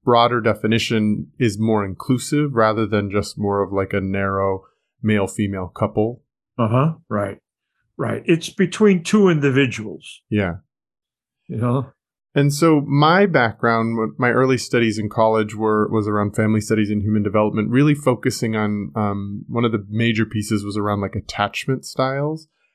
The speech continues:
Speaker 2: Uh-huh.
Speaker 1: How would you delineate the difference between what you're talking about around this psychological loves, love life, this blueprint that we create, and those early learnings we have th-, are, that are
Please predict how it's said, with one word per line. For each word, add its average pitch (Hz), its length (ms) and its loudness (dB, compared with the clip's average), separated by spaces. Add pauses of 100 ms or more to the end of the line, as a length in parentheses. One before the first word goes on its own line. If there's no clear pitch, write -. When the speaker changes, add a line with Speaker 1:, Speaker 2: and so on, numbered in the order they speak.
(160)
Speaker 2:
Uh-huh. 110 240 0
Speaker 1:
How 170 160 4
would 208 280 0
you 139 400 0
delineate 120 720 -2
the 113 80 -4
difference 135 420 -2
between 113 240 -2
what 110 160 0
you're 120 140 2
talking 120 320 0
about 107 180 -2
around 104 240 -2
this 101 180 -4
psychological 107 800 0
loves, 101 360 -2 (140)
love 107 360 0
life, 95 340 -4
this - 260 -4
blueprint 127 760 -2
that - 120 -6
we 107 140 -4
create, 104 380 -2 (460)
and 127 360 2
those 117 280 0 (120)
early 139 340 4
learnings 120 560 0
we 107 200 0
have 107 500 0
th-, 104 360 -12 (240)
are, 110 280 0 (120)
that 110 140 0
are 107 160 0